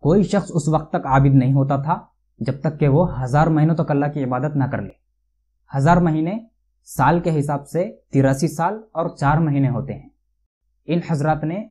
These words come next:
अस्सी अस्सी साल तक अल्लाह ताला की इबादत की और पलक झपकने के बराबर भी अल्लाह ताला की नाफरमानी नहीं की। वो सब हलाक हो गए और अल्लाह ताला ने उस नेक बंदे को उस बेवफा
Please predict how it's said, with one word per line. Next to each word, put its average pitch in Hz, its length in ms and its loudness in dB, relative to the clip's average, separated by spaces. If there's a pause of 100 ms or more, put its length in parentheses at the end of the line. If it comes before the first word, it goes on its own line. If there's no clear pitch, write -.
(140)
अस्सी 139 260 -6
अस्सी 180 200 -2
साल 147 220 -2
तक 147 140 -4
अल्लाह 135 200 -2
ताला 131 240 -4
की 123 140 -6
इबादत 120 360 -2
की 180 240 -10 (340)
और 135 240 -4
पलक 170 260 0
झपकने 160 360 -4
के 156 80 -4
बराबर 135 340 0
भी 147 100 0
अल्लाह 135 200 -2
ताला 127 220 -4
की 123 120 -6
नाफरमानी 120 480 -2
नहीं 110 240 -6
की। - 200 -20 (600)
वो 127 120 -2
सब 143 240 0
हलाक 135 300 0
हो 147 100 0
गए 131 200 -4 (320)
और 131 120 -2
अल्लाह 135 260 0
ताला 135 260 0
ने 139 120 2
उस 131 180 -4
नेक 131 220 2
बंदे 120 260 -2
को 143 160 -6
उस 135 280 -4
बेवफा 131 400 0